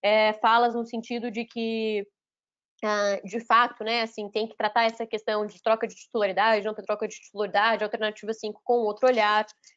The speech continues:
E aí a gente teve, no meio de tudo isso, uma mudança muito grande também pra própria, pra própria revisão, que foi a mudança do relator, né? Então, imagina, vou dar um exemplo, assim, pra quem não tá tão acostumado com o aneel e talvez não entenda o papel do relator, mas imagina que você tá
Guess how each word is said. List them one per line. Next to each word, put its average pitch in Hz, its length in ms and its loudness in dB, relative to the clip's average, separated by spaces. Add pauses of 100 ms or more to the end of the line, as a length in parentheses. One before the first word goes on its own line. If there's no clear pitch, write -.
(240)
E 247 120 2
aí 277 180 4
a 320 60 2
gente 302 240 -6
teve, 285 260 4
no 285 80 -2
meio 277 180 0
de - 160 -14
tudo 277 220 -6
isso, 285 300 -8
uma 302 100 -2
mudança 311 400 -4
muito 320 420 -2
grande 247 340 0
também 233 360 -2
pra 269 140 0
própria, 269 580 0
pra 233 140 0
própria 269 280 0
revisão, 247 380 0
que - 80 -12
foi 302 80 0
a 302 40 2
mudança 294 220 0
do 294 80 -4
relator, 311 480 2 (680)
né? 185 180 2
Então, 226 420 2
imagina, 254 1000 0 (320)
vou 208 200 0
dar 226 160 4
um 262 80 4
exemplo, 208 420 0
assim, 247 320 -2
pra 220 140 -2
quem 220 260 -2
não 220 140 -2
tá 220 100 0
tão 226 160 0
acostumado 214 640 -2
com 226 80 0
o 208 60 4
aneel 202 420 2
e 226 60 0
talvez 226 280 0
não 247 60 2
entenda 240 260 0
o 254 60 -4
papel 233 220 2
do 240 80 -2
relator, 233 400 2
mas 190 100 -4
imagina 233 320 -6
que - 100 -20
você 294 200 -2 (340)
tá 233 240 0